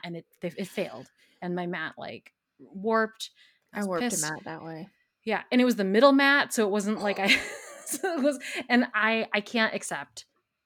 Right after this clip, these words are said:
Speaker 1: like, the li-, the numbers not lining up, and so I just bought a whole brand new set, and, like, I was so mad. So I've been using my ironing board again. It's just, like, a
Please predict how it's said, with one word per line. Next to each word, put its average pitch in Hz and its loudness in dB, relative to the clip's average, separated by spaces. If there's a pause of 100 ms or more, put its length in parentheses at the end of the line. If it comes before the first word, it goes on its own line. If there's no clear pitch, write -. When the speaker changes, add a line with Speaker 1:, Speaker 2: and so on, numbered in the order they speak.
(300)
Speaker 1:
like, 180 -8
the 180 -4
li-, 175 -4
the 165 -10
numbers 147 -12
not - -14
lining 147 -14
up, 147 -14
and 180 -8
so 175 -8
I 160 -10
just 160 -12
bought 127 -16
a 139 -16
whole 123 -16
brand - -16
new 175 -16
set, - -16
and, 190 -6
like, 175 -8 (420)
I 202 -6
was 190 -6
so 233 2
mad. 202 2
So 202 -6
I've 185 -2
been 196 -2
using 247 2
my 196 0
ironing 175 -6
board 143 -10
again. 123 -10
It's 165 -8
just, - -6
like, 202 -8
a 247 -6